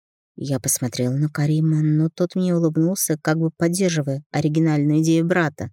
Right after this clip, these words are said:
а затем я посмотрела на Сеуша. Если честно, на него смотреть было очень страшно.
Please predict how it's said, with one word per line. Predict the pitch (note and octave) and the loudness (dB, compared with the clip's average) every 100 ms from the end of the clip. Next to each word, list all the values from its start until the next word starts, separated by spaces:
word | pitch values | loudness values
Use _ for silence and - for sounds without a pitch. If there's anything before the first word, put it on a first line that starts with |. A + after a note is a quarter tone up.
| _ | _
а | - | -2
затем | C#3+ D3 E3 | 0 2 2
я | F3+ F3 | 2 0
посмотрела | - D#3+ D3+ D3 | 0 0 0 0
на | D3+ | 2
Сеуша. | E3 - D3+ B2+ - C3 - _ _ | 0 0 0 -2 -6 -10 -14 _ _
Если | C3+ C#3+ F3+ F#3 | -4 0 2 2
честно, | F3 G#3 - F#3 | 0 0 0 2
на | F3 | 2
него | F3 F3+ | 2 2
смотреть | - F3+ E3+ F3+ E3+ | 0 0 2 0 2
было | E3+ E3+ | 2 2
очень | - F3+ | 0 -4
страшно. | - - C#3 - C3 | -4 -2 -2 -4 -8